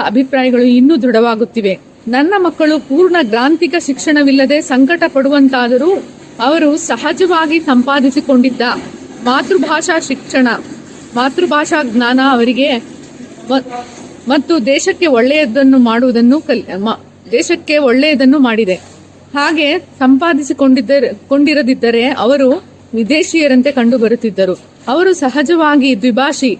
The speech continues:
ಅಂದ್ರೆ ಎರಡು ಭಾಷೆಗಳಲ್ಲಿ ಸರಾಗವಾಗಿ ಮಾತನಾಡಬಲ್ಲರಾಗಿದ್ದಾರೆ. ಅವರು ಸರಾಗವಾಗಿ ಇಂಗ್ಲಿಷ್‌ನಲ್ಲಿ ಮಾತನಾಡಬಲ್ಲರು ಮತ್ತು ಬರೆಯಬಲ್ಲರು, ಏಕೆಂದ್ರೆ ಅವರು ದೊಡ್ಡದಾಗಿರುವ ಇಂಗ್ಲಿಷ್ ಗೆಳೆಯರ ಬಳಗದಲ್ಲಿ ದಿನನಿತ್ಯ ಸಂಪರ್ಕವನ್ನು ಇಟ್ಟುಕೊಂಡಿದ್ದಾರೆ.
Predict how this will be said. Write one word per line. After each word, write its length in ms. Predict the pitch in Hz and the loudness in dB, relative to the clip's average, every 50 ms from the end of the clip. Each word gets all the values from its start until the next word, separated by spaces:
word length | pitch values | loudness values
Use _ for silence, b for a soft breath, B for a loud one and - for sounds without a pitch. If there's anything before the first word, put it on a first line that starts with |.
| - - - - - | -10 -20 -20 -12 -2
ಅಂದ್ರೆ 280 | 220 269 294 339 320 302 | 0 2 2 2 2 2
ಎರಡು 280 | 269 226 233 277 311 294 | 2 2 2 0 0 0
ಭಾಷೆಗಳಲ್ಲಿ 600 | 320 294 311 311 - 302 285 294 285 277 269 285 | 0 -2 -2 -2 -2 -2 0 0 2 2 2 0
ಸರಾಗವಾಗಿ 680 | 262 262 226 226 240 262 254 294 277 262 247 240 262 | 0 0 0 0 0 0 0 2 2 2 2 2 2
ಮಾತನಾಡಬಲ್ಲರಾಗಿದ್ದಾರೆ. 1600 | 254 233 214 220 214 - 233 233 233 220 214 208 214 202 190 185 190 185 185 175 170 175 - 185 180 - 190 185 170 165 - - - _ _ - - - - | 0 0 -2 -4 -4 -4 -4 -2 -2 -2 -2 0 0 0 2 0 0 0 -2 -4 -8 -8 -10 -10 -6 -4 -4 -2 -2 -4 -4 -8 -16 _ _ -20 -20 -10 -6
ಅವರು 240 | 247 302 339 320 320 | -2 -2 0 0 0
ಸರಾಗವಾಗಿ 640 | 320 285 240 247 269 294 269 311 294 269 269 262 262 | 0 0 0 0 0 0 0 0 2 2 2 2 2
ಇಂಗ್ಲಿಷ್‌ನಲ್ಲಿ 520 | 247 240 262 294 - - 277 269 262 269 | 2 2 2 0 0 0 2 2 4 4
ಮಾತನಾಡಬಲ್ಲರು 880 | 262 240 208 208 - 233 233 226 226 220 214 196 214 226 233 240 302 339 | 4 2 0 -2 -2 -2 -2 -2 0 -2 -2 -2 -2 0 0 0 0 0
ಮತ್ತು 400 | 311 285 262 - - 240 208 202 | 0 -2 -2 0 0 0 0 0
ಬರೆಯಬಲ್ಲರು, 720 | 190 208 196 196 208 208 190 180 170 175 170 175 - - - - - - - | 0 0 0 0 0 0 0 0 0 0 0 -2 -4 -10 -18 -20 -14 -4 -4
ಏಕೆಂದ್ರೆ 400 | 311 339 - 330 320 294 339 320 | -4 0 0 0 0 2 2 2
ಅವರು 360 | 294 269 285 285 285 277 214 | 2 2 2 2 0 0 0
ದೊಡ್ಡದಾಗಿರುವ 680 | 220 220 208 285 294 311 294 294 254 277 269 262 247 226 226 240 269 - - - - - - - - - - - - - - - - - - 240 | 0 0 0 -2 -2 0 0 0 0 2 2 2 0 0 0 -2 -4 -8 -12 -20 -20 -20 -20 -20 -20 -20 -20 -20 -20 -20 -20 -20 -20 -12 -4 0
ಇಂಗ್ಲಿಷ್ 500 | 247 277 311 330 349 359 349 - - - | 2 4 4 4 2 2 0 -4 -6 -4
ಗೆಳೆಯರ 320 | 233 247 262 277 262 254 247 240 | -2 0 2 2 0 0 0 -2
ಬಳಗದಲ್ಲಿ 600 | 226 190 220 220 254 262 277 294 262 254 240 247 196 | -2 -2 0 0 0 0 0 0 0 0 0 0 0
ದಿನನಿತ್ಯ 500 | 240 233 269 294 294 262 - - 226 226 | 2 2 2 2 2 0 0 0 -2 -2
ಸಂಪರ್ಕವನ್ನು 640 | - 240 226 220 208 240 247 - 226 226 226 220 208 | 0 -2 -4 -2 -2 -4 -4 -2 -2 -2 0 0 -2
ಇಟ್ಟುಕೊಂಡಿದ್ದಾರೆ. 640 | - 214 202 - 196 202 202 202 - 185 185 185 | -2 -6 -6 -4 -4 -4 -4 -4 -2 -2 -4 -4